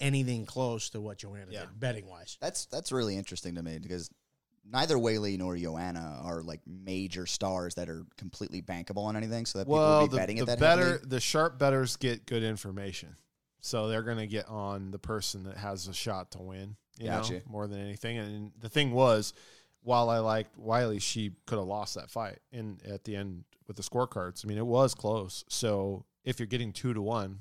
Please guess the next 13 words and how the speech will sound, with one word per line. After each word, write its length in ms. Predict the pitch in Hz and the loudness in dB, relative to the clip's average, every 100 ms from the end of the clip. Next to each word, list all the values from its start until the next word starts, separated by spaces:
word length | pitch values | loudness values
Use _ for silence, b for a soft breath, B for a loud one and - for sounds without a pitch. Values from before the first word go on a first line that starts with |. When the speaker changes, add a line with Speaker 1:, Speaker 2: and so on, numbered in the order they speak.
| - | -10
Speaker 2:
on 160 | 101 95 | -8 -4
something 380 | 110 98 101 | -4 -4 -8
that, 160 | 98 87 _ - | -10 -12 _ -8
that 160 | 95 | -6
is 100 | 95 | -4
basically 380 | 113 101 - 95 | -4 -4 -4 -6
a 60 | 87 | -2
pick 280 | - 135 | -2 -2
'em 220 | 107 98 101 | -4 -8 -4
going 220 | 110 98 101 | -2 -2 -4
to 40 | |
the 80 | 95 | -8
cards 640 | - 117 101 92 - | -2 0 0 -2 -6